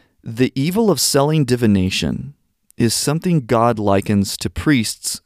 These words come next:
who sell teaching. Let's look at the last half of Micah three eleven now. It shows that the corruption is all the worse because it's hidden behind a show of piety. This is what they say. They lean on Yahweh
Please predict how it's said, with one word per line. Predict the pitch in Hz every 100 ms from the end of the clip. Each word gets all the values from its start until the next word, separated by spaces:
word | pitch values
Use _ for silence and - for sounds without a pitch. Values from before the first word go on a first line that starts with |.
| _
who | 113
sell | 107 - 117 104 104 113 _ _
teaching. | - 107 - 90 - _ _ _ _ _ _ _
Let's | 143 254
look | 175
at | 165
the | 131
last | 113 110 120 -
half | 135 107 104 -
of | 104
Micah | 101 95 98
three | - 101
eleven | 92 90 87
now. | 80 82 - _ - - - _ _
It | - -
shows | - - 220 135 120 -
that | 120 120 -
the | 117
corruption | - 120 117 165 190 - 101 71 139 - _ _ _ _
is | 131 120 -
all | 131 170 180
the | 175
worse | 123 110 90 - - - _
because | 120 - - 202 180 113 107 - _
it's | - 131
hidden | - - 156 165 170 156
behind | 113 117 117 107 107 -
a | 101
show | - 117 104 104
of | 98 -
piety. | - - 107 98 76
This | 110
is | 143 151
what | 156
they | 113
say. | - 85 67 135 _ _ _
They | 110
lean | 104 113 156 190
on | 185
Yahweh | 143 107 101 87 90 -